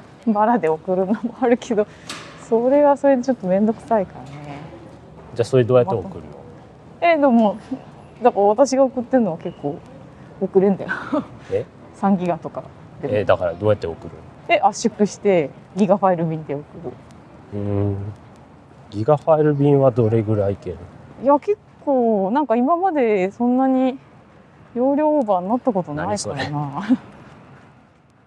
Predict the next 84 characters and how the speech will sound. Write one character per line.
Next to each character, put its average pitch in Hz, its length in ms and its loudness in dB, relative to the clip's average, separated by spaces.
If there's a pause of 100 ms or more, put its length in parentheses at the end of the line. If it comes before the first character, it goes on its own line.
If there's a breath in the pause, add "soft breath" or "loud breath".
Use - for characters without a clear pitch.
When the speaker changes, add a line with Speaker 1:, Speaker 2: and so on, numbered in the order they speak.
(840)
Speaker 2:
れ？ 220 40 4
Speaker 1:
<laughs> - 0 -
わ 202 40 2
か 202 100 2
ん - 60 6
な 226 80 4
い。 208 40 2
Speaker 2:
試 196 60 0
し 185 40 0
て 107 80 0
み 98 120 -6
て 90 80 -6
送 98 260 -4
れ 101 100 4
た 107 140 2
ら 87 80 2
送 90 260 -4
れ 85 120 -8
る 82 100 -12
と - 120 -20 (100)
か。 - 120 -20 (960)
Speaker 1:
そ 247 160 2
う - 20 0
そ 202 140 2
う 185 40 4
そ 175 160 -2
う 175 40 0
そ - 180 -10
う。 214 120 -6
で 262 60 4
も 240 80 6
時 240 140 2
間 427 120 4
は 403 200 4
か 440 80 2
か 381 60 4
る 214 80 -2
よ、 165 80 2
や 170 80 6
っ - 20 2
ぱ 160 100 0
重 185 240 6
い 190 40 -2
フ 202 100 -2
ァ 175 100 2
イ 156 40 0
ル 143 80 -6
だ - 100 -16
と。 - 160 -18 (1900)
Speaker 2:
は 76 280 -2
あ。 - 40 -20 (400)
Speaker 1:
三 214 260 -2
ギ 262 120 4
ガ 294 100 4
ぐ 320 140 2
ら 226 120 2
い 175 40 -2
ま 151 120 -6
で。 135 60 -10 (260)
い - 20 -4
や、 220 100 -4 (120)
で 220 100 -2
も 208 160 2
な 233 60 4
ん - 20 2
か 202 100 -4
も 233 140 2
っ 277 40 0
と 233 120 0
大 214 80 2
き 220 100 -8
い 262 60 4
の 233 60 4
も 175 120 0
送 170 120 -8
っ - 40 -20
た 214 120 -8
気 226 100 -4
が 233 100 2
す 247 140 -2
る 233 60 4
ん 214 60 0
だ 175 60 -6
よ 156 60 -12